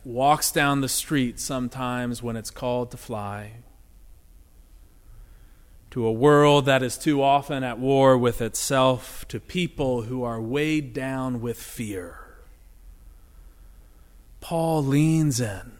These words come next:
to that church long ago and to this church today, and he speaks, saying to them, "Let me remind you of the gospel.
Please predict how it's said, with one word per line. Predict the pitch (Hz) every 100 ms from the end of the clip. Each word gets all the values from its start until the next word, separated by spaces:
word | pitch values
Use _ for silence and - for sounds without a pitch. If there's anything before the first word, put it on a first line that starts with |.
| - - - - - - - - - - - - - - - - -
to | 92
that | 131 143
church | - 165 151 -
long | 135 135 143 139
ago | 123 123 117 110 107
and | 101 104
to | 113
this | 95 131 143 -
church | - 127 120 -
today, | - 107 92 92 - - - - - - - - - - - - - - -
and | 107
he |
speaks, | 101 - - 196 156 - - - - - - - - - - - - - - - - - -
saying | - - 185 208 196
to | - 165
them, | 147 147 135 117 135
"Let | 202 202
me | - 170 175
remind | 127 113 110 120 147 165 170 160
you | 139 151 143 143 127 - - - - - - - -
of | 104
the | -
gospel. | - - - - - -